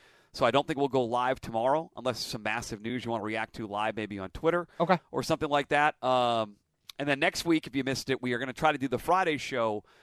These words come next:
Speaker 1: that's in, we'll put the full video up as well, in addition to the podcast. We're gonna try that out next week, so we need to figure out, uh, actually, no, I, I, oh, not we.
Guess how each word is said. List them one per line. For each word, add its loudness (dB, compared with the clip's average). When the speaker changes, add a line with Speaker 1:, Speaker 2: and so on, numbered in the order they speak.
Speaker 1:
that's -6
in, -8
we'll -2
put -6
the 2
full 0
video -2
up -10
as -10
well, -10
in -16
addition -12
to -10
the -
podcast. -12
We're -10
gonna -6
try 0
that -6
out 0
next -12
week, -16
so -12
we -8
need -10
to -18
figure -6
out, 0
uh, 0
actually, -4
no, 6
I, 2
I, 2
oh, -4
not 4
we. 0